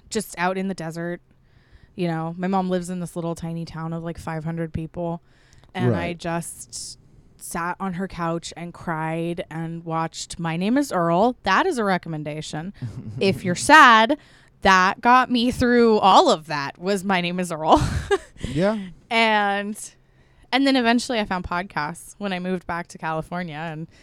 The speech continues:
Speaker 1: yada, yada, yada, Keith Carey suddenly
Speaker 2: Right,
Speaker 1: was in my
Speaker 2: right.
Speaker 1: life. Um, but so that was kinda when it started, when I started processing. And then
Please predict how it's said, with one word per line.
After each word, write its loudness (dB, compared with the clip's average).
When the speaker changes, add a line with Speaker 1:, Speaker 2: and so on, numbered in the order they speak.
Speaker 1:
yada, 2
yada, 2
yada, 4
Keith -6
Carey 2
suddenly 0
Speaker 2:
Right, -2
Speaker 1:
was -4
in 0
my 0
Speaker 2:
right. -4
Speaker 1:
life. -8
Um, 0
but 2
so -2
that 6
was 2
kinda -2
when -4
it -12
started, -10
when -2
I 2
started -2
processing. -6
And 0
then -2